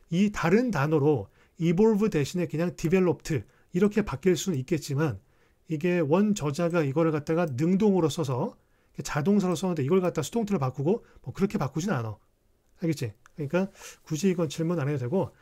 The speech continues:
한 달 정도가 남은 시점이면 요거 have가 has로 바뀌어도 되나요? 여쭤봐. 여쭤봤는데 안 돼라고 말씀하시면 일단, 어, 뭐 이런 것들, 아, 안 보시거나 잊어버리신 거야.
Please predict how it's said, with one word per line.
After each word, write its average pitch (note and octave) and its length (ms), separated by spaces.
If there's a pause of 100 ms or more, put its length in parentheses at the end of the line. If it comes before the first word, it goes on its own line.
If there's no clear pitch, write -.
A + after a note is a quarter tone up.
(120)
한 A3+ 180
달 A#3 180
정도가 G3 360
남은 C#3+ 280
시점이면 D#3+ 640 (300)
요거 D#3 180
have가 G3+ 360
has로 G3+ 300
바뀌어도 E3 360
되나요? D3 420
여쭤봐. C3+ 400 (400)
여쭤봤는데 D3 720 (220)
안 D#3+ 260
돼라고 G3 440
말씀하시면 D3 680 (100)
일단, G3 320 (520)
어, C3+ 480
뭐 E3+ 260
이런 F3 280
것들, E3+ 420 (140)
아, D#3 300
안 D#3+ 160
보시거나 D3+ 480
잊어버리신 C#3+ 540
거야. A#2 400